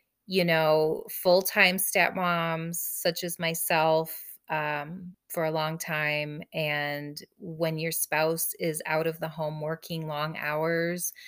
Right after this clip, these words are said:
that is really rough, because even though you may not want to discipline, you're stuck in situations where you feel like you should be or that you have to. Um, it's really stressful. And like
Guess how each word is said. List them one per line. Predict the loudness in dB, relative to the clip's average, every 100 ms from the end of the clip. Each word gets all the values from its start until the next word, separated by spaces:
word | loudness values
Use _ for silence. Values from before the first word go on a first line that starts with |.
| -20 _ -4
that | 4 6 6
is | 2 0
really | -2 -2 0 -4
rough, | -2 -2 -2 -6 -12 -8
because | -4 2 4 2 -2 -6
even | -4 0 2 4
though | 4 4
you | 2
may | 0 0
not | 0 -2 -4 -8
want | -4 -2 -2
to | -2
discipline, | 0 0 -2 -8 -6 -2 0 0 -2 -6 -20 -20 _ _
you're | -20 -18 -4 2 4
stuck | 4 4 4 4 2
in | -2
situations | -4 -4 -4 -2 0 0 -2 -4 -6
where | -4 0 2 2 0 -2
you | -4 -6
feel | -4 -2 0
like | -2 -2 -4
you | -2
should | -2 -2 -6 -10
be | -8 -6
or | -4 -2
that | -4 -4
you | -6
have | -6 -6 -8 -8
to. | -8 -6 -8 -12 -16 -20 -20 -14 2
Um, | 4 4 4
it's | 2 2
really | 4 4 6 4
stressful. | 2 0 0 0 -2 0 2 2 2
And | 2 4
like | 2 2